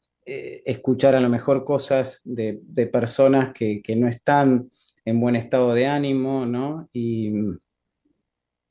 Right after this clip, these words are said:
yo estaba, digamos, ¿no? trabajando otra cosa, pero mi, <laughs> mi talento estaba en esa escucha, o mi talento estaba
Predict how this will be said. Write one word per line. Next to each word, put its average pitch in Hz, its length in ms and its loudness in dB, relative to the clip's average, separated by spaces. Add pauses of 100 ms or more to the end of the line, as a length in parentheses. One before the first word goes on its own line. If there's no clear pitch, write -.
(320)
yo 139 100 0
estaba, 127 640 2
digamos, 117 520 -2
¿no? 135 340 -2 (160)
trabajando 120 600 0
otra 123 260 -2
cosa, 151 500 -6
pero 110 480 -2 (420)
mi, 120 720 0 (100)
<laughs> - 420 -6
mi 135 280 -2
talento 143 880 0 (280)
estaba 123 440 4
en 123 80 0
esa 120 220 -2
escucha, 147 600 -4
o 120 100 0
mi 117 180 0
talento 127 440 2
estaba 131 580 0